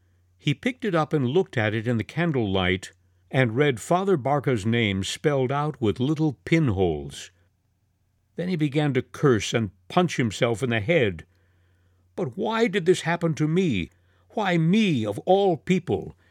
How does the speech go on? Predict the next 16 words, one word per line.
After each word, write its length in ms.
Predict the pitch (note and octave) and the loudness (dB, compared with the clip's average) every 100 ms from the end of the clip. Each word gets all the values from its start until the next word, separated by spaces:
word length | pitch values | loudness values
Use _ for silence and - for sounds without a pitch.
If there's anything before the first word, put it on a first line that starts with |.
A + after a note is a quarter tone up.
| _ - | _ -6
he 140 | A#2 | -4
said 260 | - B2 G#2+ | 2 2 2
out 220 | F#2+ G2 | -2 -2
loud. 520 | G2 D#2 C2+ - - _ _ _ _ _ _ _ _ _ _ _ _ _ - | -2 -2 -8 -16 -20 _ _ _ _ _ _ _ _ _ _ _ _ _ -12
Suddenly 540 | - A#3 A3+ G3 G3+ | -2 -2 0 0 0
a 120 | C#3+ | 0
sing-song, 880 | - - F#3+ D3 - G#2 E2+ E2 D2+ _ _ _ - | -2 4 6 4 2 2 2 -4 -8 _ _ _ -4
melancholy 960 | A2+ C3 F3 F#3 E3 D3+ D#3 D3+ D#3 | 0 2 2 2 0 0 0 0 -2
and 180 | D#3+ C3 | -2 -4
sweet 600 | - - D3+ C#3+ B2+ - | -4 -4 0 0 -2 -2
like 220 | G#2+ G2+ | -2 0
the 80 | B2+ | -2
murmur 380 | G#2+ D3 C3 C3+ | 0 0 0 0
of 120 | G2 | 0
the 80 | G2+ | -2
woods, 560 | F#2 A#2 F#2+ E2 - | 2 2 2 -2 -12